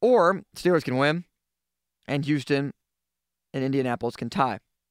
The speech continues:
That's not gonna happen. Steelers can win, and Jacksonville can lose. Indianapolis and <laughs> Houston doesn't tie.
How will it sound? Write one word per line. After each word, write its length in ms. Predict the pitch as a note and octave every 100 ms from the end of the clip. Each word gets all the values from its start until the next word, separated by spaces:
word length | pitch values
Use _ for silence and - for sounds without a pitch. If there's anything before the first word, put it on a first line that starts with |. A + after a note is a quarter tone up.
| _ _ _ _ _ _ _ _
That's 200 | - G#2+
not 100 | G#2
gonna 140 | A#2+ A#2+
happen. 400 | A2+ G2 G#2+ D3 _ _ _ _ _ _ _ _ _ _ _ _ -
Steelers 300 | - C3 A#2+
can 160 | F#2
win, 320 | D3+ E3+ D#3+ - _ _ _ _
and 160 | A2+ -
Jacksonville 600 | F3+ F3+ F#3 F3+ D3+ C#3
can 200 | - B2
lose. 340 | A2+ G#2 A2 - _ -
Indianapolis 760 | C#3 C#3+ C#3 C#3 A#2+ C3+ -
and 80 | A#3+
<laughs> 20 |
Houston 400 | F3+ D#3+ - D3+
doesn't 300 | A3+ A#3+ D3
tie. 180 | - F#2